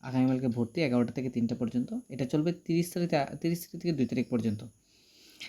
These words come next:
এবার তোমাদের লাগবে অরিজিনাল, আহ, কপি of class ten, twelve mark sheet-এর অরিজিনাল কপি লাগবে। পাশাপাশি তোমরা যে অনলাইনে অ্যাপ্লাই করেছো সেই অ্যাপ্লাই ফর্মটা লাগবে। আমি আবারও বলছি, যদি এম-, অনলাইনে তোমরা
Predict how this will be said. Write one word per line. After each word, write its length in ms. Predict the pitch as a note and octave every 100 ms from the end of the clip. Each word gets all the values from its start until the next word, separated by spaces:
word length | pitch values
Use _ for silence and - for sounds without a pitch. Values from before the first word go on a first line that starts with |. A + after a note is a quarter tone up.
| - -
এবার 240 | C#3+ D3+
তোমাদের 360 | D3+ C#3 C#3 D3
লাগবে 220 | D3 D#3
অরিজিনাল, 720 | C3 C#3 B2+ C#3 C#3+ D3 D3+ -
আহ, 260 | C3 A#2 A2
কপি 280 | C3+ B2 C#3+
of 80 | C#3
class 380 | - - B2 B2 -
ten, 200 | C3 B2+
twelve 220 | C#3 C3+
mark 160 | B2+ A#2+
sheet-এর 280 | - B2 C3+
অরিজিনাল 360 | B2 A#2 B2+
কপি 220 | C#3+ B2+ B2+
লাগবে। 340 | A#2 - F3+ - _ -
পাশাপাশি 560 | A#2+ B2+ C#3 D#3+ E3 -
তোমরা 180 | C3 B2+
যে 80 | C3
অনলাইনে 280 | C3+ C#3+
অ্যাপ্লাই 260 | C#3 A#2+ B2
করেছো 400 | B2+ A#2 E3+ A3 - _
সেই 160 | C3+
অ্যাপ্লাই 280 | B2 - C3
ফর্মটা 320 | B2 A#2 A#2+
লাগবে। 260 | B2 A#2+ -
আমি 320 | B2+ B2 A#2+
আবারও 300 | A2+ A#2+ C#3
বলছি, 380 | C#3 C3 - A2 -
যদি 200 | B2 A#2+
এম-, 180 | A#2+ A#2+
অনলাইনে 460 | - C3+ C#3 C#3+ C#3+
তোমরা 360 | C3+ C3 B2